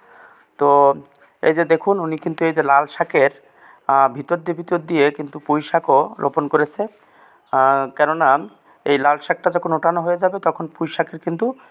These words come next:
আহ, ফলনটা শুরু হয়ে যাবে। এবং পাশে আমরা লাউ দেখতে পাচ্ছি, আহ, লাউয়ের গাছ, আহ, আর এটা হচ্ছে ঘি কাঞ্চন শাক। এই যে দেখুন,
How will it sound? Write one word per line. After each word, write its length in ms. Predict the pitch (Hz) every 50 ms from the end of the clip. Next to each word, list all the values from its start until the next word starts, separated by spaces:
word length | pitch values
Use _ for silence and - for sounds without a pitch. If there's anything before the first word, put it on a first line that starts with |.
| _ _ _ _ _ -
আহ, 160 | 143 143 143 139
ফলনটা 400 | - - 143 147 160 180 175 214
শুরু 240 | 202 - - 143 143
হয়ে 140 | 139 147 131
যাবে। 180 | 127 135 127 151
এবং 140 | 156 156 151
পাশে 260 | - 156 151 - -
আমরা 160 | 180 175 180 170
লাউ 260 | 156 147 147 156 160
দেখতে 300 | 151 - 156 - - 190
পাচ্ছি, 360 | 180 175 175 - - 208 202 - _ _ - _ - - - _ _
আহ, 240 | - - 139 139 139
লাউয়ের 320 | 139 143 147 156 160 160 143
গাছ, 420 | 139 - 160 170 170 - - _ _ _ _ _ _ _ _ _ -
আহ, 80 | - 135
আর 440 | 135 131 131 131 - - 139 139 135
এটা 200 | 143 139 - 156
হচ্ছে 260 | 156 156 156 - 165
ঘি 220 | 127 - - 143 143
কাঞ্চন 400 | - - 170 170 170 - 143 135
শাক। 360 | - - 117 92 - - - _ _ _ _ _ _ _ _ _ _ _ _ _ _ _ -
এই 80 | 131 135
যে 100 | 139 143
দেখুন, 380 | 151 147 143 - - - _